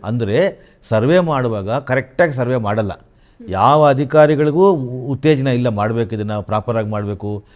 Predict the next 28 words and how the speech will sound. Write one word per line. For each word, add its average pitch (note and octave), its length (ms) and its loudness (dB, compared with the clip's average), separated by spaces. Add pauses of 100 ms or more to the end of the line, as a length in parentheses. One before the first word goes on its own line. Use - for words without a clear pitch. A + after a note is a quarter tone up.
(140)
ಕನ್ಸರ್ನ್ D3+ 420 2
ಇಲ್ಲ. A2 140 -4 (920)
ಈಗ G3+ 220 2
ಕೇಳ್ತಾರೆ, C#3 440 2 (220)
ತಲೆ D3+ 180 2
ಮೇಲೆ E3+ 180 -2
ಮರ D3 160 0
ಒತ್ತವ್ರೇನ್ರಿ C3 640 2
ಅವರು, A2 400 -4 (460)
ತಲೆ C#3+ 220 2
ಮೇಲೆ D#3+ 240 4
ಮಲ C#3 200 4
ಒತ್ಕೊಂಬರೋದು D3 580 2
ನೋಡ್ಬೇಕಂತೆ, B2 680 0 (300)
ಅವ್ರು B2+ 200 2
ಮಲ A#2 220 4
ಹೊರ್ತಾರದು D3 500 2
ನೋಡ್ಬೇಕಂತೆ, B2+ 720 2
ಫೋಟೋ B2+ 260 0
ತೆಗಿಬೇಕಂತೆ, B2 720 -4 (100)
ವಿಡಿಯೋ D3 240 2
ಮಾಡ್ಬೇಕಂತೆ. A2+ 880 -4 (100)
ಯಾರಾದ್ರೂ C#3+ 680 4
ಕಕ್ಕ C3 260 0
ಸೇ-, C3 580 -2
ಬಾಚೋದನ್ನ A#2+ 540 -2
ವಿಡಿಯೋ A2+ 280 0
ತೆಗಿತಾರ? G2+ 380 -6